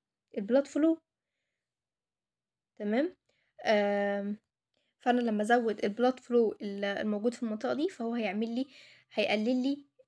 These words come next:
البلاد بريشر. تمام؟ يبقى، آه، يبقى عرفنا، آم، الفينتنس ده ممكن يحصل لو هو كان في، آه، recumbent position، لو هو كان نايم صباين وقام، آه،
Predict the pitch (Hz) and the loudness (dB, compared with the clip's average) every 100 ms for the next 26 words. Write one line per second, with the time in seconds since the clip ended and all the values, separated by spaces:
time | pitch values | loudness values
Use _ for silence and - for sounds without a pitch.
0 | 214 196 208 226 233 - - _ _ _ | -10 -2 4 4 2 -8 -20 _ _ _
1 | 214 202 - 208 - _ _ _ _ _ | -4 -4 -4 -10 -14 _ _ _ _ _
2 | _ _ _ _ _ _ _ - 208 214 | _ _ _ _ _ _ _ -4 2 4
3 | 254 254 240 208 214 196 - 226 220 214 | 4 4 4 4 4 2 2 4 4 4
4 | 214 220 202 226 240 269 330 359 - - | 4 4 4 4 4 4 4 2 0 2
5 | 220 214 208 208 202 202 - _ _ _ | 4 4 2 -2 -4 -8 -12 _ _ _
6 | _ _ - 220 214 247 254 247 233 240 | _ _ -6 -4 4 4 4 2 0 0
7 | 240 240 220 214 262 320 370 269 226 233 | 0 0 0 0 2 4 6 4 6 4
8 | 233 233 226 233 - 214 208 220 - 240 | 4 0 0 -2 4 4 4 2 0 2
9 | 233 220 - 208 226 240 320 370 247 214 | 2 -2 -6 -8 -6 -2 -2 -2 -2 -2
10 | 226 226 208 214 220 208 214 208 240 214 | -2 -2 -2 0 -2 -4 -6 -4 -4 -2
11 | 208 214 196 180 - - | -2 -2 -2 -6 -10 -14